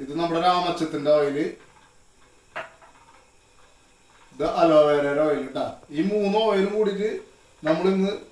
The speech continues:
ഒറ്റ സോപ്പ് ഉണ്ടാക്കാൻ പോണം. മൂ-, മൂന്ന് ഓയിലും കൂടി, പിന്നെ ടീ ട്രീയുടെ ഓയിൽ, ഓക്കെ. പിന്നെ ഇതിലേക്ക് ചേർക്കുന്നത് ഗ്ലിസറിൻ അല്ല, ഇത് അലോവേര എക്സ്-, എക്സ്ട്രാക്റ്റും കൂടി കുറച്ച് ചേർക്കുന്നുണ്ട്.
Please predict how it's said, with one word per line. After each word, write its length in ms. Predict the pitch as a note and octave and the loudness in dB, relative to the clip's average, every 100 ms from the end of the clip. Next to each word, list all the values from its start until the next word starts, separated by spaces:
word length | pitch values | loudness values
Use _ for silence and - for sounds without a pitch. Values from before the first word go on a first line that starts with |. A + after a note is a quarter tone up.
| _ - | _ -18
ഒറ്റ 240 | - - - G3+ G3+ - | -18 -12 0 0 0 -2
സോപ്പ് 220 | G3 E3 | -2 -2
ഉണ്ടാക്കാൻ 260 | E3+ D#3+ D#3+ | -2 -2 0
പോണം. 180 | D3+ C#3+ | -2 -4
മൂ-, 220 | D3 D3+ D#3+ E3 | -4 -4 -4 -4
മൂന്ന് 220 | D#3 D#3+ F#3+ | -2 0 0
ഓയിലും 180 | F3+ D#3+ | 0 0
കൂടി, 120 | E3 C#3 | 0 -2
പിന്നെ 200 | D3+ D#3+ F#3+ - | -4 -4 -6 -6
ടീ 80 | G#3 G3 | -6 -6
ട്രീയുടെ 260 | F3+ E3+ D#3+ | -2 -2 0
ഓയിൽ, 200 | E3+ C#3 B2 - _ _ _ - - - _ _ _ _ - | -2 -4 -6 -12 _ _ _ -20 -20 -20 _ _ _ _ -14
ഓക്കെ. 200 | C3 F3+ G3 - - | -6 -2 -2 -6 -12
പിന്നെ 160 | D3 D#3+ | -6 -2
ഇതിലേക്ക് 240 | F3+ F#3 F#3+ | 0 -2 0
ചേർക്കുന്നത് 480 | G3+ G3 F3+ F3 F#3+ | 2 2 0 -4 -4
ഗ്ലിസറിൻ 480 | F#3+ F#3 - D#3 E3 F#3 | -4 -4 -2 -2 -2 -2
അല്ല, 120 | E3+ C3+ | -4 -2
ഇത് 60 | C#3 | -2
അലോവേര 360 | F3 F3+ F3 E3+ F#3+ - - F#3 | -2 0 0 0 -2 -6 -10 -10
എക്സ്-, 200 | F#3 - - _ - - - | -10 -12 -20 _ -20 -14 -10
എക്സ്ട്രാക്റ്റും 400 | - F3+ E3+ E3+ | -8 -4 -4 -2
കൂടി 120 | F#3+ F#3+ | -2 -2
കുറച്ച് 200 | G3 - | -2 -2
ചേർക്കുന്നുണ്ട്. 360 | F#3 D#3+ D#3+ D3 | -2 -2 -2 -2